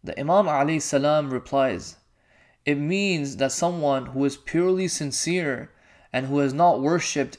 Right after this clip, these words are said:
any idols." In another version of the same hadith, Imam says, "It means purely sincere, and their sincerity has not been polluted by anything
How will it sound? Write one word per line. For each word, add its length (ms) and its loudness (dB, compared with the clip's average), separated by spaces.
any 260 0
idols." 600 -4
In 100 0
another 340 6
version 400 4
of 140 -4
the 80 -4
same 240 -4
hadith, 680 -2
Imam 320 2
says, 560 2
"It 100 0
means 420 0
purely 460 2
sincere, 800 -2
and 180 4
their 140 4
sincerity 880 -2
has 260 0
not 240 0
been 200 0
polluted 680 0
by 160 -2
anything 580 -4